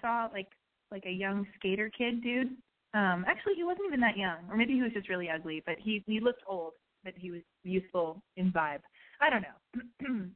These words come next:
<clears throat> Whatever. So I saw some skater kid taking a photo of a homeless guy curled up in a ball sleeping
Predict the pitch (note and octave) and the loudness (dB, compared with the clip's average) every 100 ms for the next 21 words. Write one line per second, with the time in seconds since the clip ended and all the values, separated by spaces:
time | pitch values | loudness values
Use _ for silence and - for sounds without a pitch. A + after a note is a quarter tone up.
0 | _ _ _ _ _ _ A3+ E3+ C3 - | _ _ _ _ _ _ -10 -10 -12 -18
1 | _ - B3 E4+ F4 D#4+ B3+ - G#3+ F#3 | _ -12 -8 -6 -6 -6 -8 -8 -6 -4
2 | E3+ - D#3 D3+ - _ _ - A#3 A#3+ | -6 -10 -14 -16 -20 _ _ -6 -2 -2
3 | A3 - F#3 F#3+ A3 A3+ A#3 - - F3+ | -2 -2 0 4 4 2 0 -8 -6 -4
4 | E3+ - A#3 C#4 A#3+ - F#3+ F3 E3+ E3+ | -2 2 4 4 0 2 2 2 0 -2
5 | - _ _ _ _ _ _ _ - - | -10 _ _ _ _ _ _ _ -6 4
6 | A3+ A3+ A3+ G#3+ F#3 F#3 G3+ F3 D#3+ E3 | 4 4 0 -2 -2 2 4 4 0 -4
7 | _ _ _ _ _ _ _ _ - - | _ _ _ _ _ _ _ _ -20 -6
8 | G3 G3 E3+ | -4 -4 -6